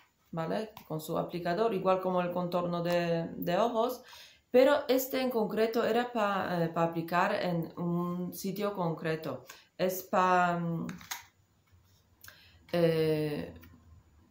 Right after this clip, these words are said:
pa aplicar en, no es pa poner en toda la cara, sino en un sitio, oh, concreto. Contiene el extracto de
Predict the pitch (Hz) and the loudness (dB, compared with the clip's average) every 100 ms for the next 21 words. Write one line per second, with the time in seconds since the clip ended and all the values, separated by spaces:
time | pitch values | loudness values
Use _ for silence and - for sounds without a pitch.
0 | - 175 165 165 165 175 190 - 185 180 | 2 2 2 -2 0 2 2 2 0 0
1 | 175 175 170 170 170 - - - 196 220 | 0 0 0 0 -2 -6 -8 -2 2 4
2 | 220 - 208 202 202 202 185 190 185 180 | 2 4 2 4 2 2 2 0 -2 -4
3 | - 190 190 196 214 240 277 277 196 180 | -4 2 2 2 4 4 2 0 -2 0
4 | 175 175 180 196 175 190 190 - 170 160 | 0 -2 -4 -6 -4 -2 -2 -2 -2 0
5 | 170 160 156 - - - - 208 196 185 | 0 -2 -4 -8 -16 -20 0 2 4 2
6 | 208 180 175 185 190 - - - - - | 2 4 4 4 4 2 -6 -20 -20 -2
7 | 214 214 - 240 269 220 196 - 180 170 | 2 2 2 2 2 2 0 0 2 2
8 | 165 160 156 165 170 165 - _ _ _ | 2 -2 -6 -4 -4 -6 -10 _ _ _
9 | _ _ _ _ _ _ _ _ _ _ | _ _ _ _ _ _ _ _ _ _
10 | _ _ _ _ _ _ _ _ _ _ | _ _ _ _ _ _ _ _ _ _
11 | _ _ _ _ _ _ _ _ _ _ | _ _ _ _ _ _ _ _ _ _
12 | _ _ _ _ _ _ _ _ _ _ | _ _ _ _ _ _ _ _ _ _
13 | _ _ - _ _ 180 175 175 196 196 | _ _ -20 _ _ 0 0 2 0 0
14 | - 170 160 160 156 151 151 147 - | -2 -2 0 2 2 0 -2 -6 -10